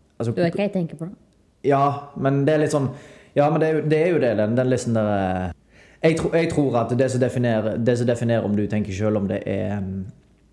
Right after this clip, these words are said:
Speaker 1: toxic eller ikke, er at du vet med deg selv hvorfor du har personen på Snap for eksempel, eller Instagram.
Speaker 2: Mhm.
Speaker 1: Og da kan du, hvis du har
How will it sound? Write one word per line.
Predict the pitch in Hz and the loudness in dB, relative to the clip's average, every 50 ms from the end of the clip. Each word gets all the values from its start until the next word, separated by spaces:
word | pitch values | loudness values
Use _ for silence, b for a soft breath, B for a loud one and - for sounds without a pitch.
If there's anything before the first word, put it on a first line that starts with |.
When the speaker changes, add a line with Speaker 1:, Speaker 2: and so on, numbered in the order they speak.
| _ _ _ _ _ _ _ - | _ _ _ _ _ _ _ -2
Speaker 1:
toxic | - 120 113 - - 104 90 | -2 -2 -2 0 -4 -2 0
eller | 104 98 104 113 | 0 2 2 0
ikke, | 113 - 113 | 0 0 0
er | 113 104 | 0 0
at | - - 101 92 | 0 -2 0 0
du | 113 107 | 0 0
vet | 101 104 - - - | 0 -2 -2 -2 -2
med | 117 110 | 0 0
deg | 101 98 95 | 0 0 0
selv | - 117 110 117 120 123 - - - - | 0 0 2 2 0 -2 -4 -10 -18 -6
hvorfor | - - 127 98 104 101 | -2 -2 0 0 0 0
du | 98 | 0
har | 101 101 98 | 0 0 0
personen | - 98 90 101 101 95 87 82 98 117 | -2 -4 -4 -4 -4 -4 -4 -6 -8 -8
på | - 98 | -8 -4
Snap | - 101 98 - | -4 -4 -4 -4
for | 101 | -4
eksempel, | 90 90 85 87 95 95 - - - | -6 -4 -6 -6 -8 -8 -8 -6 -4
eller | 101 98 98 98 101 | -2 -2 -2 -2 -4
Instagram. | 98 98 - 101 98 98 90 - - b b b b b b b b b b b _ _ _ - | -6 -6 -6 -6 -6 -6 -6 -8 -10 b b b b b b b b b b b _ _ _ -2
Speaker 2:
Mhm. | 208 202 185 190 196 196 220 - | -2 0 0 0 -2 -2 0 2
Speaker 1:
Og | 120 117 110 107 104 104 104 98 | 2 2 4 2 2 0 0 0
da | 120 | -2
kan | 113 117 120 120 | 0 0 0 0
du, | 117 110 | 0 0
hvis | 101 110 110 | 0 0 0
du | 120 123 | 0 2
har | 120 131 120 107 101 113 | 2 2 2 0 -2 -6